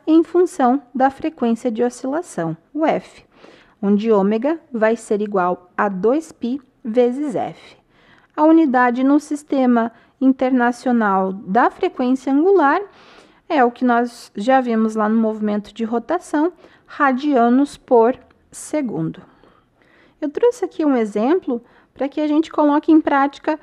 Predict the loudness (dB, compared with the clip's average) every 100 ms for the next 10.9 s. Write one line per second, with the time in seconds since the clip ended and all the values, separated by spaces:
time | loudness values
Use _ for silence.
0 | -16 -20 _ 0 0 0 -6 -4 -2 -2
1 | -6 -6 -4 -4 -2 0 2 0 -2 -10
2 | -10 -10 -12 -20 -20 -8 2 2 2 2
3 | 0 2 0 0 -6 -4 -2 -2 -4 -10
4 | -6 -6 -6 -8 -14 _ _ _ -20 -20
5 | -20 -20 _ _ -6 -2 -2 2 2 2
6 | -2 -2 0 0 0 2 0 0 -4 0
7 | 0 0 0 -4 2 0 0 -10 -4 2
8 | 4 4 2 0 -2 -2 -10 -10 -8 -4
9 | -4 -2 -4 0 0 0 0 0 2 0
10 | -2 -4 -4 -2 -4 -4 -2 -2